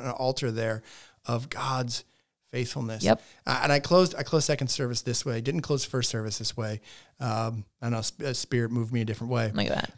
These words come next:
Speaker 1: But, uh, I closed second service by saying, if Nehemiah can confront and reckon with the past
Speaker 2: Yeah.
Speaker 1: and know that God still loves him,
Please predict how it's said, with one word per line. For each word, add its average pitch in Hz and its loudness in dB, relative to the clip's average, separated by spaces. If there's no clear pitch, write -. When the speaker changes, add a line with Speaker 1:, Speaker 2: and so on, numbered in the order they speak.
Speaker 1:
But, 127 2
uh, 127 2
I 131 -4
closed - 2
second 151 2
service 131 2
by 131 -2
saying, 131 -2
if 127 -4
Nehemiah 143 4
can 120 2
confront 120 -2
and 117 -2
reckon 120 -2
with 123 -2
the - -6
past 117 -2
Speaker 2:
Yeah. 208 -4
Speaker 1:
and 123 2
know 123 6
that 139 2
God 120 0
still 123 0
loves 113 -4
him, 175 0